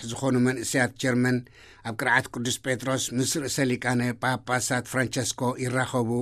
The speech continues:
ኣለዉ። መንእስያት ጀርመን ብናይ ፍራይበርግ ሓጋዚ ጳጳስ ብብፁዕ ኣቡነ ሚካኤል ገርበር ተማኪሎም ንሮማ ከም ዝመጹ ተፈሊጡ ኣሎ። ብፁዕ ኣቡነ ሚካኤል ገርበር ከም ዘመልከትዎ ካብ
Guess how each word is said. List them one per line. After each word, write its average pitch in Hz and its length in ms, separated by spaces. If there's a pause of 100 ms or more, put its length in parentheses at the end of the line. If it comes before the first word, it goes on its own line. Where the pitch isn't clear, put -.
(120)
ኣለዉ። 127 380 (800)
መንእስያት 127 460
ጀርመን 123 420 (380)
ብናይ 135 280 (120)
ፍራይበርግ 127 560 (260)
ሓጋዚ 127 500 (100)
ጳጳስ 120 540
ብብፁዕ 135 340
ኣቡነ 131 260 (200)
ሚካኤል 123 520 (220)
ገርበር 120 420 (440)
ተማኪሎም 127 640 (360)
ንሮማ 127 360 (480)
ከም 131 180
ዝመጹ 120 320 (180)
ተፈሊጡ 120 500 (360)
ኣሎ። 120 300 (920)
ብፁዕ 123 240
ኣቡነ 127 280
ሚካኤል 123 460
ገርበር 123 460
ከም 117 200
ዘመልከትዎ 123 560 (540)
ካብ 117 160